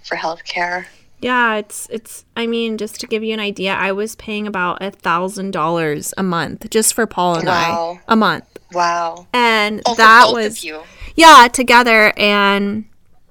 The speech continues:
Speaker 2: um, it was, like, a very basic middle package. It wasn't,
Speaker 1: Mm-hmm.
Speaker 2: I mean, sure, it was P P O, which you probably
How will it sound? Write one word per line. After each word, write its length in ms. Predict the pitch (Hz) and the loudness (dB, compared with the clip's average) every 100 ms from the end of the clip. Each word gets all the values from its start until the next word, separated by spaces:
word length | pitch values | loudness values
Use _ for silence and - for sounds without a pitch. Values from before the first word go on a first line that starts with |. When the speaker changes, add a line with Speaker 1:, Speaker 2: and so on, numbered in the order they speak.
| _ _ _ - - | _ _ _ -20 -4
Speaker 2:
um, 460 | 226 208 185 202 - - _ | -2 0 -2 -8 -12 -20 _
it 140 | 233 240 | -4 -2
was, 180 | 226 220 | -2 -2
like, 160 | 208 | -4
a 60 | 226 | -6
very 400 | 220 208 214 220 | -4 -2 -2 -4
basic 840 | 214 190 202 - 190 196 - - _ _ _ _ _ - | -2 -2 0 0 2 0 -2 -10 _ _ _ _ _ -4
middle 440 | 220 214 202 190 | 0 4 4 4
package. 880 | - 170 170 - - - - - - _ _ | 2 2 2 -4 -10 -10 -12 -14 -16 _ _
It 140 | 233 - | -8 -2
wasn't, 380 | 208 214 220 | -2 -2 -4
Speaker 1:
Mm-hmm. 200 | 214 196 180 | -6 -6 0
Speaker 2:
I 40 | |
mean, 180 | 277 285 | 2 4
sure, 240 | 294 269 247 | 2 2 2
it 60 | |
was 200 | 226 220 | 2 -2
P 220 | - - | -6 -8
P 220 | 220 214 202 | -8 -2 0
O, 260 | 190 190 | 2 0
which 340 | 190 185 - - | 0 -4 -6 -8
you 100 | 202 | -8
probably 440 | - 208 208 196 | -4 -6 -4 -8